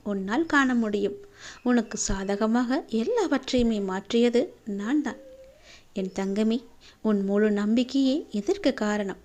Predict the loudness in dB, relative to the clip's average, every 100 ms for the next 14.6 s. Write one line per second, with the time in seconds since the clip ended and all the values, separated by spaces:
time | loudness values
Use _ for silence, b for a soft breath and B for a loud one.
0 | -20 _ b b -4 0 2 2 2 2
1 | 0 0 -2 -2 0 0 0 2 2 4
2 | 2 2 0 2 2 4 4 2 0 B
3 | B 0 2 2 0 0 0 2 -2 -2
4 | -4 -8 -20 _ B B -2 0 0 0
5 | -2 0 -2 2 2 2 0 -2 0 0
6 | 2 2 2 0 -6 -4 2 4 6 4
7 | 4 2 2 2 2 2 2 0 -4 -10
8 | B B B B -2 -2 0 -2 0 0
9 | 2 2 2 -2 0 -2 0 2 2 2
10 | -2 0 2 2 2 0 -4 -2 -2 0
11 | 0 0 0 -2 -4 -8 -20 B B B
12 | -6 -4 0 0 2 0 0 -2 0 -2
13 | -2 -2 -2 0 -2 -2 0 2 0 2
14 | 0 2 0 -2 -4